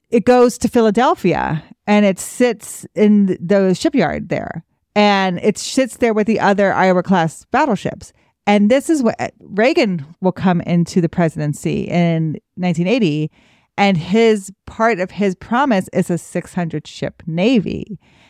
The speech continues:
And to fulfill that promise, it's easier to look around and say, "What do we have built that we can retrofit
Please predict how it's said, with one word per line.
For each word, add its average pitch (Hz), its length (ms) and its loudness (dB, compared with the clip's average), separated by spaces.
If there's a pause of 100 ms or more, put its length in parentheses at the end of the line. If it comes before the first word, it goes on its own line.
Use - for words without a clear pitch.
(220)
And 190 400 2 (260)
to 226 140 2
fulfill 247 520 0
that 208 200 0
promise, 240 560 2
it's - 240 -2 (100)
easier 226 680 2
to 190 200 -2
look 196 240 0
around 196 580 2
and 170 200 -2
say, 175 220 0
"What 175 460 0
do 240 100 -4
we 214 140 2
have 175 360 -2
built 233 760 0 (560)
that 190 220 2
we 220 140 0
can 202 540 0
retrofit 214 1400 -2